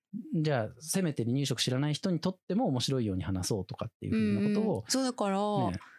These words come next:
Speaker 2: そこでその人がだから思ったことは、
Speaker 1: うん。
Speaker 2: そういう視点が全く抜けてしまってる、
Speaker 1: うん。
Speaker 2: なぜかっていうことなんだと思う。
Speaker 1: そうでしょうね。
Speaker 2: もともとそうじゃなかったのに、
Speaker 1: はいはい。
Speaker 2: どうしたんだろうっていう。
Speaker 1: だから、その、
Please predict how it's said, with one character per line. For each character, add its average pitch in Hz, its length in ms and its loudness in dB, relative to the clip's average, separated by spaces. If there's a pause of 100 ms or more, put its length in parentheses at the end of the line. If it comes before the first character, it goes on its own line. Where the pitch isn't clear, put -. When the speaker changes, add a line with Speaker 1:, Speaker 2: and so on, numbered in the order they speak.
(220)
Speaker 2:
そ - 120 -2
こ 330 100 0
で 349 200 0
そ 359 120 2
の 370 120 2
人 269 200 0
が 185 140 0
だ 180 100 0
か 175 140 0
ら 165 60 0
思 196 160 2
っ - 20 -8
た 202 140 -2
こ 170 120 -2
と 165 200 -2
は、 180 340 0
Speaker 1:
う - 20 -2
ん。 104 40 2
Speaker 2:
そ 339 240 2
う - 20 0
い 359 120 0
う 392 60 2
視 370 140 2
点 311 240 0
が 277 100 0
全 226 200 2 (180)
く 277 100 0
抜 240 160 2
け 269 140 0
て 285 180 -4
し 277 120 2
ま 262 140 2
っ 254 40 -2
て 262 160 0
る、 240 60 2
Speaker 1:
う - 20 2
ん。 - 20 2
Speaker 2:
な 214 120 2
ぜ 190 100 2
か - 200 -2
っ - 40 -16 (160)
て 170 60 0
い 165 40 2
う 156 60 0
こ 165 140 -2
と 175 100 0
な 156 140 0
ん 156 60 -2
だ 143 60 -2
と - 120 -4
思 - 20 2
う。 - 20 2 (100)
Speaker 1:
そ 160 40 2
う - 20 0
で 113 80 2
し - 40 2
ょ 214 40 2
う - 40 0
ね。 - 20 -4
Speaker 2:
も 330 80 0
と 339 80 2
も 339 60 0
と 370 100 0
そ 370 160 2
う - 20 0
じ 240 80 2
ゃ 214 40 2
な 214 160 0
か 208 120 0
っ 185 60 -4
た 180 100 0
の 165 140 -2
に、 180 440 0
Speaker 1:
は 104 80 -2
い - 20 -2
は 87 40 -4
い。 - 40 -2
Speaker 2:
ど 269 100 2
う 269 60 2
し - 240 2
た 285 140 0
ん 175 60 0
だ 156 120 0
ろ 156 100 0
う - 100 -2
っ - 140 -14
て 165 60 -2
い - 100 -2
う。 - 160 -4
Speaker 1:
だ 165 100 -2
か 165 80 0
ら、 147 60 2 (260)
そ 156 140 0
の、 127 320 0